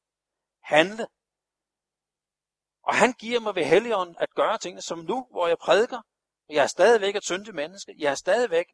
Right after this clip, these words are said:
fuld af synd og mit eget og min egen, øh, dagsorden og alle de der ting der. Og alligevel formår Gud igennem mig og igennem dig at gøre noget fuldkomment ved Helligånden,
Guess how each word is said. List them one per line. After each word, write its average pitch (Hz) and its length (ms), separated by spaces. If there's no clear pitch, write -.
fuld 262 240
af 165 80
synd 220 300
og 165 120
mit 156 120
eget 185 320
og 175 80
min 156 100
egen, 196 300
øh, 156 280
dagsorden 185 480
og 165 80
alle 220 160
de 208 60
der 190 60
ting 208 260
der. 185 140
Og 233 160
alligevel 269 540
formår 240 460
Gud 240 300
igennem 247 600
mig 208 360
og 185 100
igennem 208 260
dig 180 300
at - 120
gøre 175 220
noget 196 180
fuldkomment 175 580
ved 151 160
Helligånden, 135 420